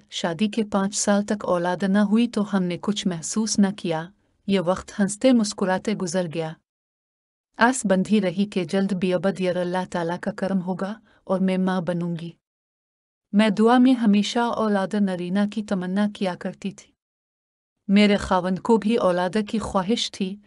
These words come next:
लेकिन वो इस ख्वाहिश के पीछे इस कदर दीवाने नहीं थे, बल्कि मुझे भी समझाते रहते थे कि अफसरदा ना रहा करो, खुद पर हमा वक्त इस महरूमी को तारी ना रखा करो।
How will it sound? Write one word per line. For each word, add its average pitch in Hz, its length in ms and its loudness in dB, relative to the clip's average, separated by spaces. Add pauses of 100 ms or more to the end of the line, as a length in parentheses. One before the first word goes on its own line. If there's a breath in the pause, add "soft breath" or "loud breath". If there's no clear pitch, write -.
(200 soft breath)
लेकिन 196 260 2
वो 185 180 0
इस - 220 -4
ख्वाहिश 202 420 0
के - 140 -4
पीछे 220 440 -2
इस 202 240 -4
कदर 190 300 -4
दीवाने 170 440 -4
नहीं 175 260 0 (100)
थे, 156 140 -10 (480)
बल्कि 202 260 2
मुझे 185 300 2
भी 240 160 2
समझाते 180 560 -2
रहते 185 300 -4
थे 202 160 -8
कि 202 160 -4
अफसरदा - 560 -4
ना 185 180 -2
रहा 170 240 -6
करो, 180 400 -6 (320)
खुद 247 260 2
पर 240 180 0
हमा 180 300 -2
वक्त 175 340 -6
इस - 220 -6
महरूमी 180 440 0
को 208 180 -2
तारी 180 340 -4
ना 180 180 -2
रखा 170 340 -4
करो। 175 380 -8